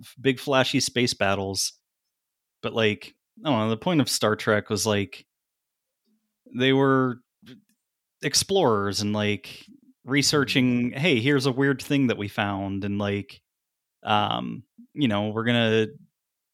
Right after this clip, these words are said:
initiate diplomatic relations and a cultural exchange with this weird planet." Uh, but I don't know. I,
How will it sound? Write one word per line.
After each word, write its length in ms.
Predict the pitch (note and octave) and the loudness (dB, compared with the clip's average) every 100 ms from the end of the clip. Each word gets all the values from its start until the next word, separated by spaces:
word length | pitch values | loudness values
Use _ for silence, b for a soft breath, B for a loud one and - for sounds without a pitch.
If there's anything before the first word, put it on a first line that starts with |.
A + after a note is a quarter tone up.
| _ _ _ _ _ _ _ - | _ _ _ _ _ _ _ -2
initiate 520 | C#3 C#3 D#3 D3 G#2+ | 0 0 0 0 0
diplomatic 560 | C#3+ D3 C#3 C#3 C3+ | -2 0 2 2 2
relations 720 | C#3 C3 B2+ B2 B2+ A2 G#2+ A2 | 0 2 2 2 2 2 0 0
and 160 | A2 | 2
a 80 | G#2+ | 0
cultural 540 | - B2 A#2 - A2+ | 0 -2 -2 0 0
exchange 580 | G#2+ - - A2+ A2 G#2 | 0 -2 -2 0 0 -2
with 180 | A2 G#2+ | -4 -2
this 220 | B2 - | 0 -2
weird 340 | A2+ A2+ A2 - | -2 -2 -2 -4
planet." 520 | A#2 A2 G#2+ G2+ - _ _ _ _ _ _ _ - | -4 -2 -2 -4 -8 _ _ _ _ _ _ _ -8
Uh, 500 | G#2 G2+ G2+ G2+ - - _ _ _ _ A3+ F#3+ - | -2 0 2 0 -4 -10 _ _ _ _ -20 -20 -10
but 240 | - G2+ - - | -2 -2 -2 -2
I 100 | G3 | 0
don't 100 | A2 | 2
know. 160 | G#2+ - _ - | -2 -8 _ -4
I, 320 | C#3+ C#3+ | 0 0